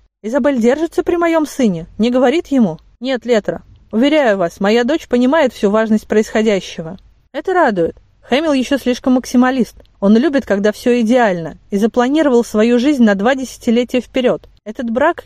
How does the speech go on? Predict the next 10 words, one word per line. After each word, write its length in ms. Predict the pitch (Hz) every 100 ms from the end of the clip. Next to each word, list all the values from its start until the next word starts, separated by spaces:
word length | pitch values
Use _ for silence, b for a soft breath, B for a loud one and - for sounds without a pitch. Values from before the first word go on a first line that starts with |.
| 226
он 160 | 233
тоже 220 | 240 330 254
представляет 640 | 214 196 220 226 233 202
идеальным, 580 | 196 233 214 165 160 175
а 120 | 190
Изабель 380 | 226 240 220 330
считает 400 | - 226 226 214
соратницей 640 | - 202 233 254 226 - 160
и 140 | 185
единомышленницей. 1080 | 185 196 214 233 240 - 170 165 - 160